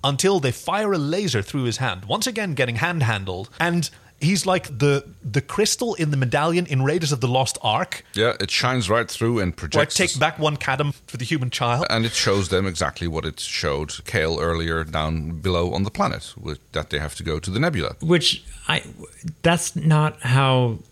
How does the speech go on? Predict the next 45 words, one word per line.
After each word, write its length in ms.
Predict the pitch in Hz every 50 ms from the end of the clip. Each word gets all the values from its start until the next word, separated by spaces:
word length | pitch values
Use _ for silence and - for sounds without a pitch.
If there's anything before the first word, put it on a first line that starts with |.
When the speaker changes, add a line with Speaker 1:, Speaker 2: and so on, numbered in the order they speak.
| -
Speaker 3:
like, 400 | 131 127 123 123 123 110 - - - -
celestial 680 | 120 - - - - 143 135 135 127 - - - 139 131
bodies 400 | 123 131 131 131 131 135 123 117
work 480 | 117 117 120 139 143 151 151 151 - - - - - - - _ -
per 240 | - - 170 170 165
se. 440 | 151 - - - - - - - 143
Like, 200 | 143 147 139 131
unless 240 | - 147 147 151 156
they're, 160 | - 170 160 151
like, 280 | 135 135 127 110 110
the 100 | 113 123 123
exact 460 | 117 110 101 104 117 113 113 110 -
same. 640 | - - - - 120 117 117 117 117 117 113 104 92 -
Speaker 2:
It 220 | 147 143 117 127
also 200 | 165 180 - 175
has 80 | 165 147
Speaker 3:
The 60 | 139
Speaker 2:
to 40 | 123
be 80 | -
at 80 | 139 127
the 60 | 156
Speaker 3:
positions 440 | 185 196 - 185 151 139 - - - - - - - _ - -
Speaker 2:
exact, 200 | 101 104 - 107
exact 400 | 113 107 - 131 120 - - -
right 240 | 110 120 110 -
time 220 | - - 107 95 87
of 60 | 85
day, 240 | 80 127 123 87 71
'cause 140 | - - 90
otherwise 340 | 101 90 90 87 85 82 78 -
the 100 | - 85
right 260 | 73 82 87 87 151
Speaker 3:
Yeah. 240 | 160 151 123 98 92
Speaker 2:
piece 160 | 98 104 -
of 60 | -
the 60 | - -
sky 240 | - - 113 113 110
wouldn't 260 | 90 85 76 78 71
be 160 | 69 76 71
in 80 | 69 67
that 160 | 71 69 69
spot. 300 | - - 73 65 - - - - - - - - - - - - -
Speaker 1:
Assuming 420 | 240 214 - - 302 302 302 294 285
it 100 | 285 262
rotates? 680 | 269 277 285 277 - 285 294 - - - - - -